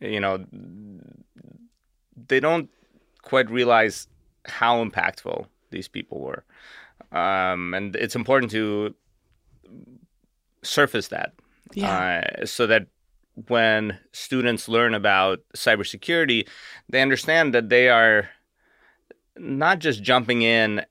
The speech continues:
Speaker 1: uh, in a specific instance in time.
Speaker 2: Yes.
Speaker 1: They're really, uh, participating in a long continuum of, uh, people getting at the very heart of computing. And that's at its core what cybersecurity is.
Speaker 2: Yeah.
Speaker 1: It's digging into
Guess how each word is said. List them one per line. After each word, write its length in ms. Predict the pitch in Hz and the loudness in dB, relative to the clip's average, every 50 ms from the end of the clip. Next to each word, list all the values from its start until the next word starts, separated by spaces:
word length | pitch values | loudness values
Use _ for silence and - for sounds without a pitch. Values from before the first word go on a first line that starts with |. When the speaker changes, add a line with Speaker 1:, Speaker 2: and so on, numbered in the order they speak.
| - - | -4 -2
Speaker 1:
uh, 720 | - 104 104 101 101 101 98 98 98 98 95 95 95 - - | 0 2 2 2 2 2 2 2 2 0 0 0 -2 -4 -4
in 180 | - 110 104 107 | -6 -4 -4 -4
a 60 | 101 | -4
specific 680 | - - - - - - - 131 120 104 113 98 - | -6 -8 -8 -8 -8 -2 -2 -2 0 0 0 -2 0
instance 460 | - 117 110 104 - - 110 95 - | -2 -2 -2 -4 -6 -8 -8 -6 -6
in 100 | 98 95 | -10 -10
time. 480 | - - 98 92 85 82 78 82 - - _ _ - | -2 -2 0 0 0 0 -2 -4 -12 -16 _ _ -12
Speaker 2:
Yes. 280 | 185 185 180 180 175 | -8 -6 -4 -2 0
Speaker 1:
They're 140 | 170 123 117 | 2 2 4
really, 560 | 120 135 143 147 135 123 117 117 113 107 104 | 4 2 2 2 2 2 2 2 2 2 0
uh, 480 | 101 101 95 107 107 104 104 104 104 101 | 0 0 0 2 2 4 4 4 2 2
participating 640 | - 110 113 - - 131 - - 139 123 113 110 110 | 0 -2 -2 0 -2 -4 -2 2 2 2 2 2 -2
in 120 | 107 104 | -2 -2
a 100 | 101 101 | 0 -2
long 340 | 101 104 113 117 120 120 117 | 0 2 4 4 4 4 2
continuum 880 | 104 - 104 98 - - 127 127 123 123 117 104 95 90 87 85 87 87 _ _ _ - | 0 -6 -8 -8 -8 -4 -4 -2 -2 -2 -2 -2 -2 -4 -6 -8 -12 -14 _ _ _ -2
of, 560 | 101 101 101 98 95 95 92 90 - - - _ - | 0 0 2 0 0 0 -2 -6 -10 -18 -20 _ -10
uh, 440 | - 92 92 92 87 87 87 87 85 87 - _ _ - - - | -6 -4 -2 0 0 2 0 0 -2 -4 -10 _ _ -20 -16 -6
people 240 | - 120 117 120 113 | -6 -4 -2 0 0
getting 260 | 104 107 107 113 113 | 2 2 2 2 0
at 60 | 107 | -2
the 80 | 101 98 | -2 -2
very 220 | 92 107 107 104 | 0 2 2 2
heart 360 | 92 90 104 107 107 104 - | 2 4 4 4 4 2 0
of 140 | - 95 - | -4 -8 -8
computing. 480 | - 95 87 - - 104 95 87 82 92 | -8 -16 -14 -10 -8 -8 -8 -8 -6 -2
And 80 | 101 | 2
that's 260 | 117 120 - - - - - - | 2 2 2 0 -6 -12 -6 -2
at 180 | - 117 117 110 | 0 0 2 2
its 140 | 104 - | 0 -4
core 240 | - - 123 120 110 | -4 -2 -2 -2 0
what 100 | 101 101 | -2 -4
cybersecurity 680 | - - 107 98 - - - - 104 98 98 98 95 101 | -2 -2 -2 -2 -2 -10 -14 -8 -6 -4 -2 -2 -2 -2
is. 240 | 98 92 - - - - - - - - | -4 -6 -8 -10 -16 -20 -20 -20 -18 -12
Speaker 2:
Yeah. 120 | - 185 117 | -6 -4 -4
Speaker 1:
It's 140 | 90 92 | -4 -4
digging 340 | 101 107 110 98 110 107 107 | 0 0 0 0 0 -2 0
into 580 | 107 107 110 101 - - 107 101 101 101 98 | 0 -2 -2 -4 -4 -4 -4 -4 -2 -4 -4